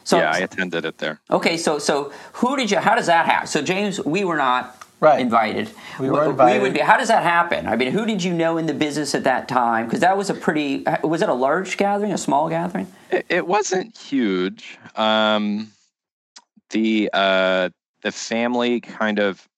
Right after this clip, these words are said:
Speaker 2: had opened it up to gamers attending the funeral. Um, so local people came, and then, like, some folks I know,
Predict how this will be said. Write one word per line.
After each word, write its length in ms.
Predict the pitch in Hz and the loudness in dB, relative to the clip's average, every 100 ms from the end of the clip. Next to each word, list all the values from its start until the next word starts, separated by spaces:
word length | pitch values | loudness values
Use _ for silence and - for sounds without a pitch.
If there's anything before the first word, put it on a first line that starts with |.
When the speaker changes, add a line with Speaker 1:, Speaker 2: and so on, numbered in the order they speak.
| _ | _
Speaker 2:
had 320 | - 95 92 - _ - | -6 -2 -2 -4 _ -6
opened 440 | 104 98 110 101 | -4 -2 -2 -2
it 120 | 98 - | -4 -2
up 240 | 85 90 _ _ - | 0 0 _ _ -20
to 800 | - - 90 87 87 87 85 82 _ | -14 -6 -2 0 0 -2 -4 -8 _
gamers 760 | 90 92 92 87 87 85 80 - | -6 -4 -2 0 0 -2 -4 -10
attending 880 | - - - - 95 95 92 90 90 | -12 -8 -8 -2 -2 0 0 -2 -4
the 120 | 82 | -8
funeral. 640 | - - 87 80 69 69 85 _ - - _ _ _ - | -10 -8 -6 -4 -2 -4 -6 _ -20 -20 _ _ _ -6
Um, 220 | 80 82 | -2 -2
so 300 | 80 95 87 76 | -2 -2 -2 0
local 360 | 101 107 104 | -2 0 -2
people 380 | - - 95 82 | -4 -6 -4 -6
came, 320 | - 85 82 | -6 -6 -4
and 120 | 85 | -2
then, 160 | 90 87 | -2 0
like, 200 | 87 87 | -2 -2
some 420 | - 110 107 107 98 | -2 -2 0 -2 -4
folks 320 | 101 95 - | -2 -2 -2
I 140 | 85 85 | -4 -4
know, 600 | 85 85 82 82 82 | -2 -2 0 0 -4